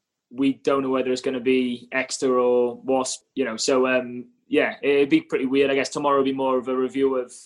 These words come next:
uh, the Irish game, and we'll go through what we, we need to do rather than looking at who our opposition are gonna be. So, um, yeah, I guess this week will just be about us, and then come Thursday, Friday, then we dis-, then we see who we're gonna play, and then we can, uh,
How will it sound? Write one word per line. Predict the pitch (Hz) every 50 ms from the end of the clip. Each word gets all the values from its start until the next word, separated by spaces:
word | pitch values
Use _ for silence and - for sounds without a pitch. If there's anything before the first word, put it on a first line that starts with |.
| _ _ _ _ _ _ _ -
uh, | 127 127
the | 120 139 143
Irish | 139 139 139 139 135 -
game, | - 147 139 135 135 135
and | 131 127 127 127 123 123 117 - _ _ _ -
we'll | 131 139 139
go | 135 147 143
through | 135 - 135 135
what | 131 131
we, | 131 139 135 131 127 120 _ _ _ _
we | - 139 147
need | 143 143 135
to | 135
do | 135 151 151 139
rather | 135 123 123 117
than | 123 131 131
looking | 135 127 - 135
at | 131 127 123 117
who | 135 131
our | 131 131
opposition | 123 - - 139 - 147
are | 139
gonna | 143 143 139
be. | 135 151 156 156
So, | - - 143 135 127 127 127
um, | 127 127 123 123 127 123 117 _ _ _ _ _ _ _ _ -
yeah, | 143 156
I | 139
guess | 139 147 156 151 -
this | - 156 -
week | 151 147
will | 143 143
just | 135 139 139
be | 143
about | 135 135 131 135
us, | 143 135 120 - -
and | 131 131
then | 131 131 127 127 123 123 _ _ _ _ _ _ _ _ _ -
come | - 151 143 139 139 131
Thursday, | 117 - - 147 139 135 139 139 135
Friday, | - 143 139 139 135 127 135 127 127
then | 127 135 135 135
we | 131 127
dis-, | 113 117 - - -
then | - 135 135 135
we | 131 131
see | 127 - - 143 135
who | 135
we're | 131 127
gonna | 131 131
play, | - - 139 139 135 135
and | 127 131
then | 131 127
we | 131 123
can, | - 135 123 123 123
uh, | 123 123 120 120 120 120